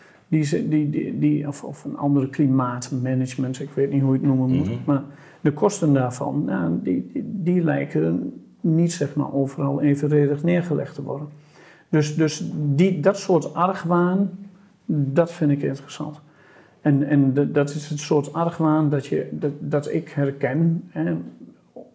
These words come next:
Speaker 1: ook bijvoorbeeld bij mijn vader, die de, die meteen zag: "Oh, er zit altijd een addertje onder het gras." En die argwaan is, is voor mij, eh, eh, cruciaal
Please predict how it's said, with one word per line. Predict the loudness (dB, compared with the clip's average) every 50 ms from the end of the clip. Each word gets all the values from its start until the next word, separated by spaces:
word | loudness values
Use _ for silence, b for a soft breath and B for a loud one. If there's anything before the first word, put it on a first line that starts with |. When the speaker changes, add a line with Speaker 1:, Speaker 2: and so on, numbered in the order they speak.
| _
Speaker 1:
ook | -6 -6 -2 0
bijvoorbeeld | 2 0 2 2 2 0 2 2 0 -2 -2
bij | -4 -4 -4
mijn | -4 -4 -6 -6
vader, | -6 -6 -6 -6 -4 -4 -4 -4 -4 B B B B B B B _
die | 2 2 4
de, | 4 2 2 2
die | 2 4
meteen | 4 4 4 4 4 4 4 4
zag: | 2 -2 -4 -4
"Oh, | -2 0 0 2 2 2
er | 0
zit | 0 0 -2 -2 0
altijd | 0 0 2 2 0 0 0
een | -2 -8 -6
addertje | -4 -2 -2 -2 -2 -4 -6 -8
onder | -8 -8 -8 -8 -8 -8
het | -8 -10 -10 -12
gras." | -14 -12 -12 -12 -12 -16 -20 b b b b b b b b b b b b b b b _
En | 2 2 4
die | 4 4 2 2
argwaan | 4 2 2 2 2 2 4 4 4 4 4 2 0 -2 -4 -4
is, | -2 -2 -4 -2 0
is | 0 0 0 0
voor | -2 -2 2
mij, | 4 4 6 6 6 6 6 6 4 2 2
eh, | 0 0 2 2 2 2 2 2 0
eh, | 0 0 -2 -4 -4 -6 -10 -14 -16 -16 -14 -14 -12 -12 -12 -12 -14 -14 -10
cruciaal | -2 2 2 2 2 2 0 0 0 0 0 0 0 -2 -4 B